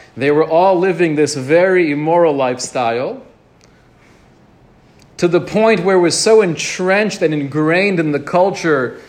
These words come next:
if you weren't participating in that, you were viewed as, as strange.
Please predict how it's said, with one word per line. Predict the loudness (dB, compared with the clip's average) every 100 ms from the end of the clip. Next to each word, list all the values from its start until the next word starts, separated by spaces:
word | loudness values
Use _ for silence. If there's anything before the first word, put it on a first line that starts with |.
| -20 -20 -20 -4
if | -4 -2
you | -2
weren't | 0 2 2 2 0
participating | 0 0 0 -2 -2 0 0 0
in | -2
that, | 0 0 0
you | -2
were | -2
viewed | -2 0 2 4
as, | 4 2 2 0 -2
as | -4 -4 -6
strange. | -8 -4 -2 -2 -4 -6 -10 -14